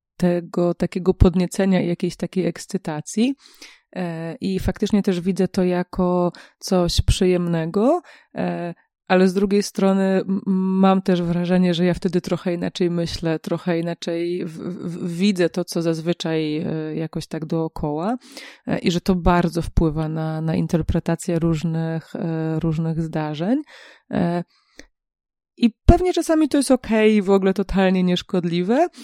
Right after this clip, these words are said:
ale wyobrażam sobie, e, bo n-, jakoś nie kojarzę w tym momencie tak na szybko jakiegoś takiego doświadczenia konkretnego, ale że wyobrażam sobie, że gdyby wtedy zdarzyło się coś, co, mm, wymagałoby jakiejś mojej takiej racjonalnej odpowiedzi i jakiegoś takiego sensownego zareagowania,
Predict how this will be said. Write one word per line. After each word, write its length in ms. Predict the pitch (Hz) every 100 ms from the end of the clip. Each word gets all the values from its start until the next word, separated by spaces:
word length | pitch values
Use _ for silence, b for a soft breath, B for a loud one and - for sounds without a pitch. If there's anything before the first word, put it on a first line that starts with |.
| B B
ale 260 | 269 254
wyobrażam 500 | 226 214 208 214 208
sobie, 320 | 196 208 196 196
e, 800 | 190 190 185 - 185 185 180 180
bo 100 | 170
n-, 360 | 190 190 - 202
jakoś 220 | - 190
nie 80 | 202
kojarzę 380 | - 190 190 175
w 60 |
tym 140 | - 175
momencie 380 | 175 175 165
tak 180 | 170 -
na 80 | 165
szybko 260 | 165 165 170
jakiegoś 300 | - 175 -
takiego 340 | - 175 175
doświadczenia 680 | 170 - 180 - 302 247 190
konkretnego, 720 | - 175 180 165 156 151 160 - B B B
ale 180 | 196 196
że 120 | 202
wyobrażam 420 | 190 196 208 220
sobie, 240 | 202 190 208
że 100 | 190
gdyby 260 | 185 185
wtedy 340 | 190 208 190 196
zdarzyło 420 | 190 196 202 196
się 140 | 208
coś, 360 | 190 202 196 -
co, 400 | - 190 185 185 - b b
mm, 280 | 185 175 170 - _ _ _ _ -
wymagałoby 560 | 202 190 175 185 185 180
jakiejś 280 | 180 180 -
mojej 240 | 180 175
takiej 280 | 175 - 180
racjonalnej 760 | 175 - 185 185 180 175 165
odpowiedzi 760 | 165 - 180 165 180 175 160 165
i 40 |
jakiegoś 380 | 170 165 165 175
takiego 320 | 180 180 170
sensownego 680 | 170 185 180 180 190 185 180
zareagowania, 920 | 175 175 170 165 156 165 175 214 302